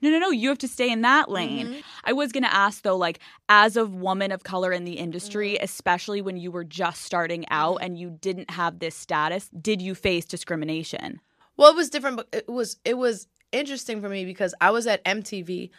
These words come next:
Speaker 2: but all of my friends and people in the business were at B E T. And I
Speaker 1: Mm.
Speaker 2: was like,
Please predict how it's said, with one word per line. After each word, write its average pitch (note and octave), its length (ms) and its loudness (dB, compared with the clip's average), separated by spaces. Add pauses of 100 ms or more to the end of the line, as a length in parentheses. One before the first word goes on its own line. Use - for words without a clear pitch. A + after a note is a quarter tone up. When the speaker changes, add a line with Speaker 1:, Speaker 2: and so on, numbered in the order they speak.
(180)
Speaker 2:
but F#3+ 140 4
all F#3+ 160 8
of F#3 80 -2
my E3+ 140 0
friends F#3+ 680 0
and E3+ 140 -12
people F3+ 240 -12
in F3 80 -10
the E3+ 80 -8
business F3 500 -6 (200)
were F3 100 4
at D3 260 4
B A#3 140 -2
E D3 180 -6
T. - 320 -14 (280)
And F#3+ 120 0
I G#3 100 10
Speaker 1:
Mm. G#3 40 8
Speaker 2:
was G#3 160 4
like, F#3 360 2